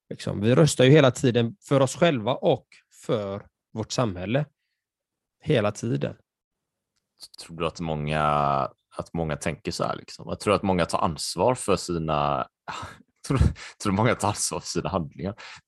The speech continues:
Speaker 2: genom röstning på det här sättet? Genom, genom, du vet, man går, eh, föreställ här nu, John Andreas. Jag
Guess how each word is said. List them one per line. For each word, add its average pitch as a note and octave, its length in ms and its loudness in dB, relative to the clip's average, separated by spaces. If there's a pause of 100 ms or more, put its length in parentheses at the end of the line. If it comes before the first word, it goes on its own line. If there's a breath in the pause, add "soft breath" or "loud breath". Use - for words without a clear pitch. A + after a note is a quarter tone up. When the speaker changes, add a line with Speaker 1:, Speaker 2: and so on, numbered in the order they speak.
(220)
Speaker 2:
genom F2 440 2
röstning F#2 500 -2
på - 80 -2
det G2+ 60 4
här D#2 40 2
sättet? - 240 -4
Genom, A#2 280 6
genom, A2 300 4
du A2 60 2
vet, G#2 200 4
man G#2+ 140 2
går, G2+ 380 4
eh, F2+ 220 2 (480)
föreställ G#2 440 2
här G2+ 180 4
nu, D#2+ 180 -4
John B1+ 160 -8
Andreas. C2 360 -8
Jag F#2+ 500 6